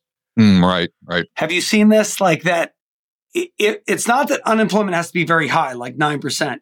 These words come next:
Speaker 2: If we go
Speaker 1: No,
Speaker 2: from
Speaker 1: it just has to,
Speaker 2: it just
Speaker 1: it
Speaker 2: has
Speaker 1: has
Speaker 2: to
Speaker 1: to
Speaker 2: go
Speaker 1: go
Speaker 2: up
Speaker 1: across
Speaker 2: a
Speaker 1: its, like,
Speaker 2: tick.
Speaker 1: fifty moving average or something.
Speaker 2: Yeah,
Speaker 1: Yeah.
Speaker 2: it has to go up just a tick.
Speaker 1: Mm.
Speaker 2: So what's the unemployment rate now?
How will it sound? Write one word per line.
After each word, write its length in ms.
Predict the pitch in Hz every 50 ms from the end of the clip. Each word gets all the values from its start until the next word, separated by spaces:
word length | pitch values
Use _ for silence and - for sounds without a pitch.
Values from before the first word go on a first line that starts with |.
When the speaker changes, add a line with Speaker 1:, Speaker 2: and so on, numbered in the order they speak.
| _
Speaker 2:
If 160 | - 160 - 175
we 140 | 214 240
go 120 | 208 233 233
Speaker 1:
No, 240 | 226 226 220 - 202
Speaker 2:
from 80 | 180
Speaker 1:
it 80 | 175 -
just 120 | 151 123 135
has 200 | 117 107 - -
to, 180 | 120 107 101 - _ _ _ _ - -
Speaker 2:
it 160 | 185 180 165
just 200 | 226 240 - -
Speaker 1:
it 20 |
Speaker 2:
has 80 | 120 127
Speaker 1:
has 100 | 127 127
Speaker 2:
to 80 | - 139
Speaker 1:
to 40 | 123
Speaker 2:
go 120 | 233 233 233
Speaker 1:
go 100 | 143 139
Speaker 2:
up 80 | 127
Speaker 1:
across 280 | - 139 127 123 120 -
Speaker 2:
a 20 |
Speaker 1:
its, 80 | 147 -
like, 120 | 120 107 -
Speaker 2:
tick. 120 | - 104
Speaker 1:
fifty 240 | 123 131 117 127 120
moving 340 | 110 110 110 113 110 113 113
average 320 | 113 113 113 113 117 104
or 60 | 117
something. 400 | 110 - 123 117 110 - 123 120
Speaker 2:
Yeah, 120 | 117 202 208
Speaker 1:
Yeah. 100 | 208 214
Speaker 2:
it 100 | 214 202
has 380 | 208 196 208 220 233 220 226
to 120 | - 220 190
go 300 | 165 190 202 202 196 190
up 220 | 185 170 151 143 127
just 560 | 120 135 156 196 233 277 269 - - - -
a 260 | - 311 - - 190 - - - -
tick. 340 | 226 214 175 139 120 - _ _ - - _ _ _ _ _ _ _ _ _ _ _ - 117
Speaker 1:
Mm. 320 | 113 110 107 98 90 78 - _ _ _ _ _ -
Speaker 2:
So 160 | - - 185
what's 220 | 196 233 240 -
the 80 | 254 233
unemployment 420 | 220 208 - - 208 202 180 170
rate 240 | 170 170 170 160 -
now? 300 | 165 151 131 117 123 -